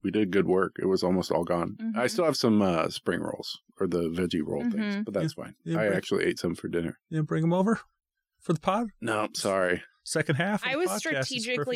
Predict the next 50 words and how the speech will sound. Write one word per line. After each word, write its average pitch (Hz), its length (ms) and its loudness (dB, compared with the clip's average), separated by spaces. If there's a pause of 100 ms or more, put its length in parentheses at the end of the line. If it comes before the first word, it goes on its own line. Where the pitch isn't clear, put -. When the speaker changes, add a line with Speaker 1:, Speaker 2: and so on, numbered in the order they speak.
Speaker 3:
perfect - 40 -6
time. 175 120 -2
Speaker 2:
trying 208 240 -4
to 233 100 -2
fill 240 140 -4
up 240 160 -2
on 240 140 -2
the 240 60 0
sushi 254 520 -4
'cause 240 160 -2
I 247 60 0
Speaker 1:
Good. 214 100 2
Speaker 2:
was 226 120 -4
thinking, 214 460 0
"Well, 254 160 2
you 269 160 4
can 285 220 0
save 311 500 -2
the 403 180 -2
spring 202 380 -4
rolls." 135 380 0
Speaker 1:
Yeah, 131 140 2
those 147 200 2
are 147 100 4
fine. 95 360 0 (180)
Speaker 2:
But - 140 -4
you 214 100 -6
can't 233 300 -4
save 233 260 -2
this 190 220 -4
fish. 165 300 -4
Speaker 1:
Sure - 320 -2
can't. - 240 0 (140)
Speaker 2:
<laughs> - 320 -2
Speaker 1:
No. 494 220 0 (360)
So, 82 380 0 (140)
yeah, 92 200 2
the 98 320 2
fish, 120 220 0 (100)
those 107 300 4
will 98 160 6
last 92 300 2
for - 80 -2
a - 40 0
couple - 220 -6
days. 80 300 -4
Speaker 2:
Yeah. 120 120 -2
Speaker 1:
They'll - 80 -4
be - 60 -4
fine. 80 360 -6